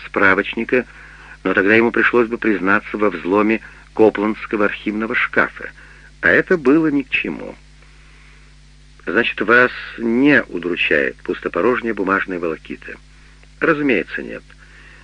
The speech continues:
Дело наше канцелярское, платили бы жалованье.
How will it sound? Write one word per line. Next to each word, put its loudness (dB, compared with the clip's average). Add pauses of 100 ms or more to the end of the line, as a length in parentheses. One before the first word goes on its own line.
(120)
Дело 4
наше 2
канцелярское, 0
платили -2
бы -4
жалованье. -4